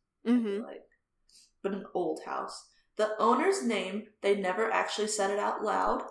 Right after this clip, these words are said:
Speaker 1: It's Tamarishka? T A M M A R I S H K A.
Speaker 2: Mm-hmm.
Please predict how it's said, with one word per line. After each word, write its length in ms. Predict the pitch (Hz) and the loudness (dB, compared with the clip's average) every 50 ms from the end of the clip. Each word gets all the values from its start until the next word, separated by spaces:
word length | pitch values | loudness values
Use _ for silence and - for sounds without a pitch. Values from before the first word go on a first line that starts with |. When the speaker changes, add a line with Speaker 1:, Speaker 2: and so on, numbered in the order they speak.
| - - _ - - - - _ _ _ _ _ _ _ _ _ _ _ - | -16 -20 _ -20 -18 -18 -18 _ _ _ _ _ _ _ _ _ _ _ -2
Speaker 1:
It's 540 | 226 214 208 214 - - - - - - - _ _ _ _ _ _ _ _ _ _ _ _ _ _ _ - | 0 0 0 0 -4 -6 -8 -10 -12 -16 -20 _ _ _ _ _ _ _ _ _ _ _ _ _ _ _ -16
Tamarishka? 1120 | - - - 226 226 233 233 240 240 233 226 214 208 214 226 240 247 - - - 320 311 415 415 - - - - - _ _ _ _ _ _ _ _ _ _ _ _ _ _ _ _ _ - | -14 -12 -6 -2 0 2 2 2 2 2 4 2 2 0 0 -2 -4 -6 -4 0 2 2 4 2 0 -2 -8 -16 -20 _ _ _ _ _ _ _ _ _ _ _ _ _ _ _ _ _ -12
T 280 | - 262 254 262 - - | -12 -12 -10 -8 -6 -2
A 340 | - 233 233 240 240 - | -2 0 0 -2 -2 -4
M 280 | - 226 226 233 233 233 | -4 -6 -6 -6 -6 -6
M 560 | 233 - 214 214 214 214 214 214 214 220 - - _ - | -6 -6 -6 -4 -4 -4 -6 -6 -10 -12 -12 -14 _ -4
A 320 | 202 202 214 214 208 - - | -2 0 0 0 0 0 2
R 340 | 202 196 196 202 214 208 - | 4 4 6 6 4 2 2
I 300 | 208 202 202 202 196 - - - - _ _ _ _ - - _ _ _ _ _ _ _ _ _ _ _ _ _ _ _ _ _ _ - | 2 2 2 2 0 -2 -6 -12 -20 _ _ _ _ -20 -20 _ _ _ _ _ _ _ _ _ _ _ _ _ _ _ _ _ _ -2
S 640 | 196 202 208 208 - - - - - - - - - - | -2 0 0 -2 -4 -8 -10 -10 -10 -14 -16 -18 -12 -6
H 580 | - 202 208 202 - - - - - - - - | -2 -2 -2 -2 -4 -8 -12 -14 -14 -16 -18 -14
K 480 | - 196 190 185 185 185 190 185 190 - - | -10 -8 -8 -8 -8 -8 -10 -12 -12 -12 -12
A. 480 | 196 190 - - - - 196 202 202 - _ _ _ _ _ _ _ _ _ _ - - - - _ - | -10 -10 -10 -10 -12 -12 -14 -14 -16 -20 _ _ _ _ _ _ _ _ _ _ -20 -20 -20 -10 _ 0
Speaker 2:
Mm-hmm. 320 | 247 247 233 226 233 247 | 0 0 0 0 -2 -4